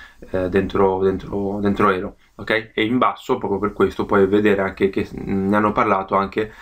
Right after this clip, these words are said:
in America su Fox News. Ti lascio poi il video completo sotto questo, sotto questo post. Ehm, però in questo momento magari ti puoi domandare: "Sì, ma io, mm,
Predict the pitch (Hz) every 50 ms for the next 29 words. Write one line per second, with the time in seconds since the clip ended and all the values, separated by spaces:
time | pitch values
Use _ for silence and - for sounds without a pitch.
0 | - - _ - 110 110 104 101 92 90 - - 104 98 98 - 117 104 - -
1 | 95 - - 101 92 90 85 85 82 - 104 104 104 - - 117 - 113 107 104
2 | 104 104 98 95 - 113 101 - 101 90 90 - 104 101 - - - - - -
3 | - _ - - - 113 113 - 101 - 101 92 - - 104 98 95 95 92 92
4 | 90 92 90 98 104 92 - 101 - - 104 - - 101 - 101 87 73 - -
5 | - - - _ _ _ _ _ _ _ - - _ _ - _ _ - _ _
6 | _ - _ - - _ _ - - - - - 107 107 104 104 104 101 101 101
7 | 101 101 98 98 101 104 - - - - _ _ - 139 151 147 - 131 127 131
8 | 120 - 139 151 147 139 117 110 110 110 - - - 107 98 98 98 95 95 92
9 | 90 90 90 - - - 147 127 123 123 120 113 113 - - 110 107 104 101 98
10 | 98